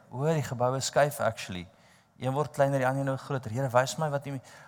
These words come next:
ou gebou, ek sien daar stof op en is vuil en is ou verf." Nuwe gebou, nuut geverf.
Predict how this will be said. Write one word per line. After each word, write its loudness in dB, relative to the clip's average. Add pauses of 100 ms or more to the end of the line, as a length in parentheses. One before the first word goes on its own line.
(200)
ou 4
gebou, 2
ek -4
sien -6
daar 0
stof -4
op -8
en -4
is -4
vuil 2
en 0
is -4
ou 4
verf." 2 (840)
Nuwe -2
gebou, 0
nuut -4
geverf. 2